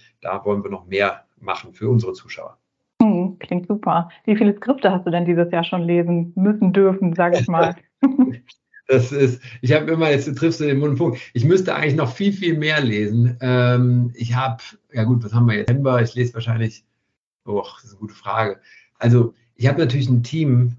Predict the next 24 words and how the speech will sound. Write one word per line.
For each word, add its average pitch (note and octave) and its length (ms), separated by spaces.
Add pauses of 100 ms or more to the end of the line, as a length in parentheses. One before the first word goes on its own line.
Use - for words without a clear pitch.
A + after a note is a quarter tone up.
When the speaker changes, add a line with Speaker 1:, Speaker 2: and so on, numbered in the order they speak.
(100)
Speaker 1:
ähm, A#2+ 560
die B2 100
in B2 80
erster B2 360
Linie B2 340
sehr B2+ 240
viel B2+ 640
lesen C#3 500
und A#2+ 140
vorsondieren. A2+ 920
Das A2+ 140
heißt, A#2+ 220
die A#2 100
gro-, B2 260
gro-, B2 360
wir C3 80
haben C3 80
nochmal A#2+ 220
externe A#2+ 360
Lektoren, C3+ 680
die A2+ 120
auch A#2+ 220
nochmal, C#3+ 520
äh, G#2+ 60